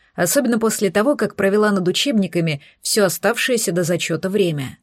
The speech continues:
Несмотря на придумку Нейтана с мокрицами, совесть не позволила мне забросить учебники в дальний угол. Другое дело, что пользы от прочитанного было до обидного мало.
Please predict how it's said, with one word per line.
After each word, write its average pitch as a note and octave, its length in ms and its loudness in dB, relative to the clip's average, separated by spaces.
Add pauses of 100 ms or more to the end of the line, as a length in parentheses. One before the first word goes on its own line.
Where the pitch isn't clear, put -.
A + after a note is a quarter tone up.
(760)
Несмотря A#3+ 600 2
на B3 120 0
придумку A#3 540 2
Нейтана G#3+ 400 2
с - 140 -4
мокрицами, F3+ 720 -2 (260)
совесть E4 400 2
не A#3+ 100 2
позволила A#3 500 4
мне F#3+ 160 2
забросить G3 520 2
учебники A3+ 460 0
в E3+ 80 0
дальний G3 320 2
угол. D3+ 420 0 (440)
Другое B3+ 400 4
дело, B3+ 240 4
что F#3+ 200 -2
пользы G#3 300 2
от F3 140 0
прочитанного F3 680 0
было F#3 280 2
до F3 140 2
обидного E3+ 500 0
мало. E3 480 0